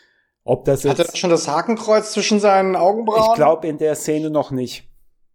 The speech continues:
Speaker 1: Ich bin
Speaker 2: Okay.
Speaker 1: mir da nicht mehr sicher.
Speaker 2: Ey, ich
Speaker 1: Aber
Speaker 2: hab das nicht gewusst. Ich hab das
Speaker 1: Ja.
Speaker 2: Bild ge-, von ihm gegoogelt. Ich hab
Speaker 1: Ach
Speaker 2: das
Speaker 1: so.
Speaker 2: nicht ge-, ich war nicht
Speaker 1: Ach
Speaker 2: darauf
Speaker 1: so.
Speaker 2: vorbereitet.
Speaker 1: Ja, ja,
Speaker 2: Okay?
Speaker 1: ja.
Speaker 2: Das war, äh, boah.
Speaker 1: Auf jeden
Speaker 2: Also
Speaker 1: Fall, sowohl, äh, in vielen Filmen,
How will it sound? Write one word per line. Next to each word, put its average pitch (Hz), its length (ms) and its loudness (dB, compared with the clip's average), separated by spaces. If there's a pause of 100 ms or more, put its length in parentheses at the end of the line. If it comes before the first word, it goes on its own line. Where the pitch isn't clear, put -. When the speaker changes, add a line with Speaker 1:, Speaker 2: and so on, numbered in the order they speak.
(140)
Speaker 1:
Ich 127 240 -14
bin 156 60 0
Speaker 2:
Okay. 151 140 0
Speaker 1:
mir 156 40 0
da 147 140 2
nicht 143 200 -6
mehr 139 140 -2
sicher. 113 480 -6 (220)
Speaker 2:
Ey, 147 100 2
ich 139 120 0
Speaker 1:
Aber 127 80 2
Speaker 2:
hab 117 60 -10
das 156 200 0
nicht - 180 0
gewusst. 147 460 0
Ich 123 80 -4
hab 131 240 -4
das 123 100 -2
Speaker 1:
Ja. 123 80 4
Speaker 2:
Bild 175 220 2
ge-, 214 80 0
von 190 160 0
ihm 180 80 2
gegoogelt. 175 400 -2
Ich - 80 -2
hab 139 80 2
Speaker 1:
Ach 131 60 -4
Speaker 2:
das 151 100 -2
Speaker 1:
so. 156 120 4
Speaker 2:
nicht 170 200 -2
ge-, 165 100 -2
ich 147 100 -4
war 147 100 4
nicht 190 180 -2
Speaker 1:
Ach - 20 -2
Speaker 2:
darauf 180 240 4
Speaker 1:
so. - 80 -10
Speaker 2:
vorbereitet. 135 640 0
Speaker 1:
Ja, 120 60 -6
ja, 117 100 0
Speaker 2:
Okay? 226 240 2
Speaker 1:
ja. 120 180 -4 (240)
Speaker 2:
Das 147 360 -4
war, 165 400 4
äh, 170 500 -6 (580)
boah. - 240 -2 (1000)
Speaker 1:
Auf 156 160 -2
jeden 156 120 2
Speaker 2:
Also 135 140 2
Speaker 1:
Fall, 165 300 2
sowohl, 160 640 -2 (100)
äh, 160 180 2
in 156 120 -4
vielen 185 420 -6
Filmen, 208 680 -2